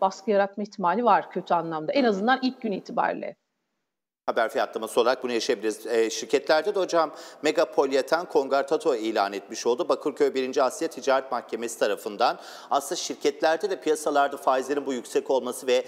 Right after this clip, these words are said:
Speaker 2: likit dönmemesi herhalde bu, e, şeyleri, ilanları da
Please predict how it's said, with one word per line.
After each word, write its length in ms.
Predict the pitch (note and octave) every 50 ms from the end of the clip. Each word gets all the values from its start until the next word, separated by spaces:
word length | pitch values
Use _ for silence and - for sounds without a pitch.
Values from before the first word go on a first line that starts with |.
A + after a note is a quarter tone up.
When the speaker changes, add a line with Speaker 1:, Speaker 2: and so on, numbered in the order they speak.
| - - - - -
Speaker 2:
likit 300 | G#2+ - - - - -
dönmemesi 680 | G3 F3 D3 C3 A#2 G#2+ A2+ A2 - - - F3+ F3+ D3+
herhalde 460 | D#3 E3+ E3 D3+ A#2+ B2 C3 C3+ A#2+
bu, 320 | D#3+ D#3 D#3 D#3 C#3+ - A2
e, 460 | A2+ A2+ A2 G#2+ G#2+ A2 A2 A2 G#2+ G#2+
şeyleri, 360 | - - B2+ A2+ A2+ A2+ C3+
ilanları 600 | D3+ A#2 C3 B2 A#2 B2 A2+ A#2 A2+ A#2+ C#3 C3+
da 220 | A2+ C#3 C#3 E3